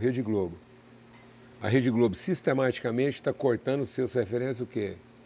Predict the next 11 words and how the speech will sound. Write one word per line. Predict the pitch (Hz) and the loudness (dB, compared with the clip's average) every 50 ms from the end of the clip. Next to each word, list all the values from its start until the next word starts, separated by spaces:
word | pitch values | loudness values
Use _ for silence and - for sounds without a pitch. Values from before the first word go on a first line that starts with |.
| - - - - - | -20 -20 -20 -20 -10
Culturais. | - 135 131 - 151 135 117 113 104 101 110 - - - - - - - - - - - - - - - - - - - - - - - - - - - - - - - - - - - - - - - - - - - - - - - - - - - - - - - - - - - - - - - - - - - - - - - - - - | -6 -6 -4 -2 -2 -4 -4 -6 -8 -12 -16 -18 -20 -20 -20 -20 -20 -20 -20 -20 -20 -20 -20 -20 -20 -20 -20 -20 -20 -20 -20 -20 -20 -20 -20 -20 -20 -20 -20 -20 -20 -20 -20 -20 -20 -20 -20 -20 -20 -20 -20 -20 -20 -20 -20 -20 -20 -20 -20 -20 -20 -20 -20 -20 -20 -20 -20 -20 -20 -20 -20 -20 -20 -18 -18 -18 -18 -18 -20 -20 -18 -18 -16 2 6
Todos | 175 180 160 135 | 6 6 6 6
os | 123 | 4
representantes | 151 139 - 143 135 123 135 120 101 - - 120 117 110 95 - - - - - - - - - - - - - - - - - - - - - - - - - - - - - - - - - - - - - - - - - - - - - - - - - - - 113 | 2 4 4 4 6 6 6 6 4 4 4 4 4 4 2 -2 -8 -16 -20 -20 -20 -20 -20 -20 -20 -20 -20 -20 -20 -20 -20 -20 -20 -20 -20 -20 -20 -20 -20 -20 -20 -20 -20 -20 -20 -20 -20 -20 -20 -20 -18 -18 -18 -18 -18 -18 -18 -18 -18 -18 -18 -18 -18 -18 -16 -12 -8
do, | 101 95 101 120 - - - - - - - - - - - - - - - - - - - - - | 0 4 4 4 4 4 -4 -14 -18 -18 -18 -18 -16 -16 -16 -16 -16 -16 -16 -16 -16 -16 -16 -2 2
da | 117 110 | 4 6
referência, | 95 120 131 117 - - 123 113 131 139 131 104 - - 90 | 6 6 6 4 6 6 8 8 8 8 6 4 4 0 -2
do, | 90 92 104 92 | 0 0 0 -2
do, | 95 98 92 104 101 87 85 | -2 -2 0 0 0 0 -2
do, | 90 98 104 101 92 90 - - - - - - - - - - - - - - - - - - - - - - - - - 90 | -2 -2 -2 -2 -4 -6 -10 -12 -16 -16 -16 -16 -16 -16 -16 -16 -16 -16 -16 -16 -16 -14 -14 -16 -14 -14 -14 -14 -14 -8 -2 4
do, | 104 107 104 | 6 6 6